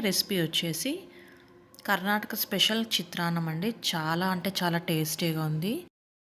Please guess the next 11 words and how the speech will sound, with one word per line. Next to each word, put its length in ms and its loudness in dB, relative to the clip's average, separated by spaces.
మనం 240 8
ఎప్పుడు 280 4
ఫెస్టివల్స్ 560 6
వచ్చినా, 320 0
అలాగే 420 4
ఎలాంటి 500 6
అకేషన్స్ 600 0
జరిగినా 340 2
కూడా 180 2
చేసుకుంటున్నాం. 680 6
ఈసారి 300 8